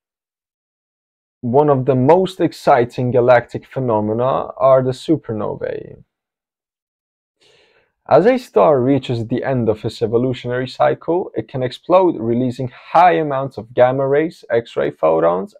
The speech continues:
and cosmic rays. In contrast to the relativistic beam a G R B releases,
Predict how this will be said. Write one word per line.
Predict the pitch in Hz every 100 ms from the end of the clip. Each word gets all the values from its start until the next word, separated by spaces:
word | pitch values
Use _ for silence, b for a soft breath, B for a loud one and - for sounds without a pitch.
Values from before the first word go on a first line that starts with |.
| -
and | 151 170 170
cosmic | - - - -
rays. | - - - - _ b b b b b _
In | 120 113
contrast | - 180 165 120 98 -
to | 113
the | 110
relativistic | 123 127 127 147 180 - 151 127
beam | 143 151
a | - 120
G | 113 120
R | 104 101
B | 120 123
releases, | 131 139 143 139 175 180